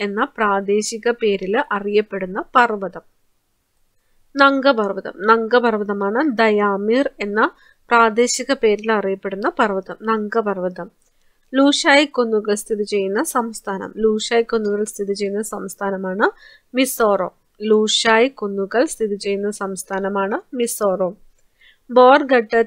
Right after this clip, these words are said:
താൽഘട്ട് എന്നീ ചുരങ്ങൾ സ്ഥിതി ചെയ്യുന്ന പർവ്വതനിര ഏതാണ്? ബോർഘട്ട്, ബോർഘട്ട്, താൽഘട്ട് എന്നീ ചുരങ്ങൾ സ്ഥിതി ചെയ്യുന്ന പർവ്വതനിര പശ്ചിമഘട്ടമാണ്,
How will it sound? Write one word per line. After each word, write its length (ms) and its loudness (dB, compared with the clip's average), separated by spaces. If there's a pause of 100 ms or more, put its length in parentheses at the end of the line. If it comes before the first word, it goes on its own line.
താൽഘട്ട് 580 2
എന്നീ 320 0
ചുരങ്ങൾ 420 -4
സ്ഥിതി 280 -8
ചെയ്യുന്ന 300 -2 (120)
പർവ്വതനിര 840 2
ഏതാണ്? 420 -2 (560)
ബോർഘട്ട്, 880 2 (560)
ബോർഘട്ട്, 880 2 (300)
താൽഘട്ട് 920 2
എന്നീ 200 -2
ചുരങ്ങൾ 380 0
സ്ഥിതി 260 0
ചെയ്യുന്ന 440 -2
പർവ്വതനിര 600 0 (2500)
പശ്ചിമഘട്ടമാണ്, 960 -2